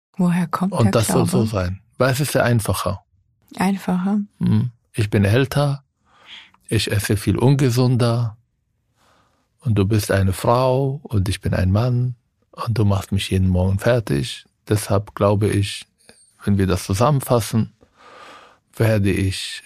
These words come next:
Speaker 2: äh, vorher abtreten. Du kannst danach machen, was du willst.
Speaker 1: <laughs> Ich hoffe, es wird nicht zu früh sein.
Speaker 2: Ich geb mir Mühe.
Speaker 1: Hm.
Speaker 2: Aber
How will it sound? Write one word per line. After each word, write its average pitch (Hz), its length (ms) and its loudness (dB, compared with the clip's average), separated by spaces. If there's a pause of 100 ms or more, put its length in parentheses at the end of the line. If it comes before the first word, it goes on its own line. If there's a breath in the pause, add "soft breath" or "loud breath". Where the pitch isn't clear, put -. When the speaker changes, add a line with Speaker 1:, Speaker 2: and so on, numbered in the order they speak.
Speaker 2:
äh, 98 260 -2 (180)
vorher 95 720 -2 (760)
abtreten. - 640 -8 (880)
Du 120 100 0
kannst 127 280 0
danach 123 200 2
machen, 117 220 0
was 120 180 -2
du 120 140 -2
willst. 90 200 2
Speaker 1:
<laughs> - 640 2 (2750 loud breath)
Ich - 160 -2
hoffe, 196 200 -2
es 175 160 -4
wird 175 180 -4
nicht 180 200 -4
zu - 120 -10
früh 226 260 -2
sein. 180 320 -4 (920)
Speaker 2:
Ich - 180 -2
geb 135 220 0
mir 139 140 4
Mühe. 101 400 2 (320)
Speaker 1:
Hm. 180 420 -2 (960)
Speaker 2:
Aber 90 280 -2